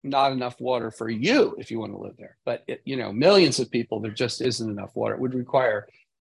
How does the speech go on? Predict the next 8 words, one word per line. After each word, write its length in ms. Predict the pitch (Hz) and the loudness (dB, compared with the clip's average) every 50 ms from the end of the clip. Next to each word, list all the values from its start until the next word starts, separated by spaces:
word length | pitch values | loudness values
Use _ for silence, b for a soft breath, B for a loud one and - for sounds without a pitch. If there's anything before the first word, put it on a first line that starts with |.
| _ _ _ - | _ _ _ -2
a 80 | - 123 | -2 0
substantial 1040 | - - 135 - - - - - 143 147 147 151 151 139 - - 147 123 113 113 | 2 2 2 2 2 -2 -2 2 4 4 6 6 4 2 2 4 4 4 4 2
geoengineering 920 | 110 - 131 131 123 120 120 110 104 - 110 110 110 110 110 107 107 104 - | 0 2 2 4 4 4 4 2 -2 -4 -4 -2 -2 -2 -2 -2 -4 -4 -4
project 520 | - 113 104 104 98 104 95 - - - | -4 -2 -2 -2 -4 -6 -6 -8 -8 -8
to 60 | - | -8
get 340 | 104 104 120 117 120 - - | -6 0 2 2 2 2 0
enough 300 | 110 104 104 104 - - | -4 -4 -4 -4 -6 -6
water 480 | 101 101 101 101 101 98 98 98 - | -4 0 0 0 0 0 -4 -4 -8